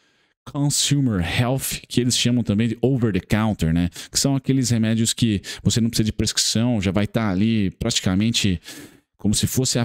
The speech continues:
a, a, a fila do caixa do mercado, tem um monte de docinho ali pra você pegar, a mesma coisa que esses tipos de remédio,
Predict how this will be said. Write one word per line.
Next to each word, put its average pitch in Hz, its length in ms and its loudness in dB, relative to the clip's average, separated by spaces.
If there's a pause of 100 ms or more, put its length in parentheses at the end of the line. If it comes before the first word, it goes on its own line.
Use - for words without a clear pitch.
(100)
a, 98 360 0
a, - 20 2
a - 320 0
fila 127 220 0
do 92 100 0
caixa - 240 -2
do 120 80 2
mercado, 101 400 0
tem 98 100 2
um 98 40 2
monte 127 260 0
de 110 80 -2
docinho 107 560 2
ali 98 120 2
pra 98 60 -2
você - 80 2
pegar, 104 360 0
a 117 40 2
mesma 127 240 2
coisa 113 300 0
que - 160 0
esses - 240 0
tipos - 240 0
de 90 100 2
remédio, 107 540 2